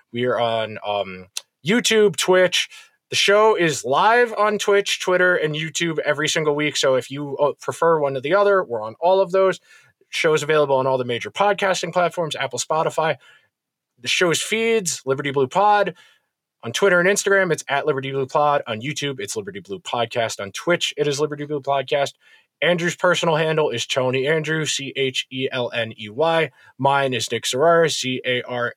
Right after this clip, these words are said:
A R I S. I will see you guys next week. We will see you guys next week. Um,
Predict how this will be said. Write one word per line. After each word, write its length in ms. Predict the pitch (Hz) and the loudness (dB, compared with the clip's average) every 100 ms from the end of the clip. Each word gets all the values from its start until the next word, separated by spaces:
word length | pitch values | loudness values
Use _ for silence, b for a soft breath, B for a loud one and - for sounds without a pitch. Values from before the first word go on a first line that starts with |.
| - | -6
A 180 | 117 117 117 | -6 -6 -8
R 240 | 117 113 117 | -8 -8 -6
I 200 | 113 - | -6 -6
S. 300 | - 185 170 - B B B - | -2 0 -2 -8 B B B -4
I 80 | 135 | -2
will 100 | 123 | 0
see 240 | - 240 | 0 2
you 80 | 233 | 4
guys 320 | 214 214 185 | 4 4 2
next 300 | 202 196 - | 0 0 0
week. 240 | 202 208 - | 0 -2 -6
We 260 | 151 202 220 | -4 -2 0
will 140 | 185 | 0
see 180 | - 185 | 0 -4
you 100 | 175 | 0
guys 260 | 175 160 156 | 0 0 -2
next 260 | 151 - | -4 -4
week. 340 | 165 160 - - | -8 -8 -10 -8
Um, 340 | 135 151 151 | -2 0 0